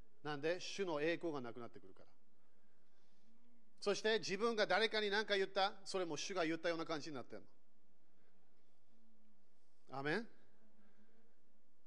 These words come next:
イエス様がやらないもの、自分はやらないと決めなきゃいけない。イスラエルの人たちは、「いや、大丈夫。私たちは大丈夫。罪を犯しても大丈夫。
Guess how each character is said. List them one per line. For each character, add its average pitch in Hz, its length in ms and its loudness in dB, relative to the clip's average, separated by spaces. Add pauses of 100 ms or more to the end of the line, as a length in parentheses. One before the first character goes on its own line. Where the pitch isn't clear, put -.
(1400)
イ 123 120 4
エ 262 140 10
ス - 160 4
様 262 320 6
が 185 340 6 (520)
や 156 160 6
ら 202 140 8
な 208 160 8
い 175 60 6
も 139 140 2
の、 120 240 -2 (640)
自 135 200 -4
分 170 200 0
は 156 100 2
や 143 120 4
ら 147 100 0
な 143 120 0
い 135 40 -2
と 127 100 -4
決 123 100 -6
め 113 80 -6
な 110 100 -6
き 104 60 -6
ゃ 92 40 -6
い - 20 -6
け - 100 -8
な - 60 -6 (2000)
い。 143 40 -2
イ - 20 -2
ス - 140 0
ラ 180 120 8
エ 180 40 6
ル 175 60 2
の 160 60 2
人 156 100 4
た 151 60 4
ち 165 100 0
は、 175 120 6
「い 143 60 4
や、 165 120 6
大 131 240 0
丈 - 100 -2
夫。 107 120 -6 (120)
私 110 280 -6
た 123 100 -4
ち - 80 -6
は 143 80 -4
大 104 200 -8
丈 101 120 -8
夫。 - 40 -8 (1040)
罪 175 240 0
を 160 40 4
犯 147 180 2
し 139 60 -2
て - 80 -4
も 170 100 -2
大 113 220 -4
丈 117 100 -4
夫。 - 40 -6